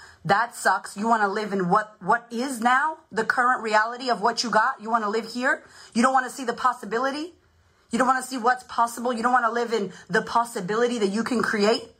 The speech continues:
"No, I wanna live in the realisticness." Okay, what's realistic? Nothing is real, by the way. Like, nothing is real.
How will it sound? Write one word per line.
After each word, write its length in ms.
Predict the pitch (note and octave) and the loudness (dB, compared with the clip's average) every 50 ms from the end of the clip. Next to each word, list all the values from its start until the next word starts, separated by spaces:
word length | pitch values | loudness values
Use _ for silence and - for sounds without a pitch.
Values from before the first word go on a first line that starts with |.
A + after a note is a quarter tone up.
| _ _ _ _ _ _ _ _ _ _ _ _ _ - G#3+ | _ _ _ _ _ _ _ _ _ _ _ _ _ 0 2
"No, 80 | A3+ A3+ | 2 2
I 100 | G#3+ A3 | 2 2
wanna 220 | B3 B3 A#3 A#3 | 0 -2 -2 -2
live 160 | A#3 A3+ G#3 | -4 -2 -2
in 80 | G#3 G#3 | 0 0
the 80 | G3 | 0
realisticness." 960 | F#3+ G3 A3 G#3 G3 F#3+ G3+ G3+ - - F3+ F3 F3 D#3+ - - - - - - _ - | 2 2 2 2 2 2 2 -2 -2 -4 -6 -4 -4 -4 -4 -4 -6 -8 -12 -10 _ 0
Okay, 380 | G3+ A#3 A#3+ - B3+ G3+ E3+ | 0 0 0 -2 -4 -6 -4
what's 260 | E3 F#3+ A3+ A3 - | 0 -2 -2 -2 -2
realistic? 680 | G3+ A3+ A3 G3+ G3+ G#3+ G#3+ - - D#3 - - - _ _ _ _ _ _ _ _ _ _ - | -6 -4 -2 0 0 0 -2 -4 -8 -8 -10 -10 -16 _ _ _ _ _ _ _ _ _ _ 2
Nothing 300 | G#3+ B3 - E4 D#4 C4 | 2 2 2 -2 -6 -4
is 120 | G#3 - | -4 -2
real, 160 | F3+ A#3 A3+ F3+ | 2 2 2 4
by 140 | E3+ D#3 | 2 2
the 100 | - - | 0 0
way. 220 | A#2+ A#2 - - - _ _ _ _ _ _ - | -4 -6 -6 -6 -14 _ _ _ _ _ _ 0
Like, 220 | G3+ G3 F3+ - - - - _ _ _ _ _ _ - | 0 0 0 -6 -16 -20 -20 _ _ _ _ _ _ 0
nothing 340 | F3 A3 A#3 A#3 B3+ A#3 G#3+ | 2 2 2 2 -4 -6 -4
is 120 | G3 D#3+ | -4 -2
real. 320 | F#3 G3 F3+ - - D3+ | -2 -2 -2 -2 -4 -4